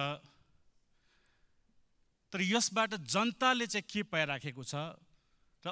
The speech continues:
अहिले नै यो बहस यहाँ चलिराखेको छ, त्यसबाट जनताले के लाभ भइराखेको छ, त्यतातिर हामीले ध्यान दिन पाइराखेका छैनौँ।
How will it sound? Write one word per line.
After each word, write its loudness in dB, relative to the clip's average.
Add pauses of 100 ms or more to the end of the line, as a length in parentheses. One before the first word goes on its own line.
अहिले 8
नै 4
यो 2
बहस 4
यहाँ 2 (160)
चलिराखेको 0
छ, -8
त्यसबाट -2
जनताले 6
के -4 (680)
लाभ 4
भइराखेको -2
छ, -8
त्यतातिर -6
हामीले -8
ध्यान -10
दिन -12
पाइराखेका -14
छैनौँ। -20